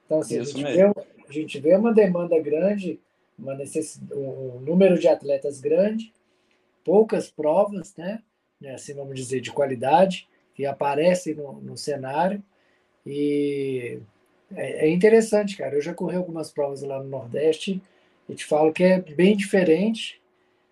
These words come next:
Speaker 1: Pra mim, assim, eu sofro muito, porque, pô, correr na praia, correr em duna, muito calor, eu realmente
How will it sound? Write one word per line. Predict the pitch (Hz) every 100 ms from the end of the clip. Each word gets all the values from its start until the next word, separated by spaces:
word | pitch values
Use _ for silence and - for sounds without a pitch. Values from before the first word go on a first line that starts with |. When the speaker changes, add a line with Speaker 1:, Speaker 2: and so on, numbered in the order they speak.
| _
Speaker 1:
Pra | - 175 175
mim, | 175 175
assim, | 156 - 156
eu | 147
sofro | - 190 190 170
muito, | 156 202 226
porque, | - - 160
pô, | 160 151
correr | - 143 135
na | 151 147
praia, | - 143 156 156 131
correr | - - 143
em | 143
duna, | 127 143 170 170 143 127 117 _ _ _
muito | 139 156 -
calor, | 156 147 143 165 180
eu | 185 185 185 _ _ _ _
realmente | 156 185 175 180 - 208 202 170